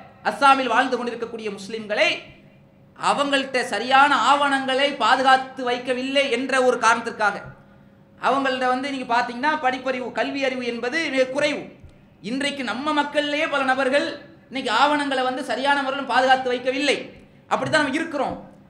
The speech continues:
இன்னைக்கு ரேஷன் கார்டுல ஒரு மாதிரி பேர் இருக்குது, ஓட்டர் ஐ டில பார்த்தா அது வேற மாதிரி ஒரு பேர் இருக்குது. அந்த மாதிரி தான் இன்னைக்கு நம்மளுடைய நிலைமை இருக்குது. கல்வி அறிவுல மிகைத்திருக்கக்கூடிய தமிழகத்தில் இருக்கக்கூடிய முஸ்லிம்களுடைய நிலையே இப்படி இருக்குதுன்னு சொன்னா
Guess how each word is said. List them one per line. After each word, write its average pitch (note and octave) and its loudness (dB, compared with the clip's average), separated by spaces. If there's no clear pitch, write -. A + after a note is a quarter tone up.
இன்னைக்கு A#3 -4
ரேஷன் C4+ 0
கார்டுல C4 4
ஒரு B3 2
மாதிரி A#3+ -2
பேர் A#3+ -2
இருக்குது, C4 -4
ஓட்டர் C#4+ 2
ஐ C4 4
டில B3 -2
பார்த்தா A#3+ 4
அது C4+ 2
வேற C#4+ 4
மாதிரி C#4+ 4
ஒரு C4 2
பேர் A#3+ 0
இருக்குது. F3 -8
அந்த C#4 -4
மாதிரி D4 2
தான் C#4 0
இன்னைக்கு B3 -4
நம்மளுடைய C4+ -2
நிலைமை C4+ -2
இருக்குது. C#4+ -6
கல்வி D4 0
அறிவுல C#4 2
மிகைத்திருக்கக்கூடிய C4 -2
தமிழகத்தில் D4 0
இருக்கக்கூடிய B3+ -2
முஸ்லிம்களுடைய D4 -2
நிலையே C#4 0
இப்படி C4 -4
இருக்குதுன்னு B3 -8
சொன்னா G3+ 0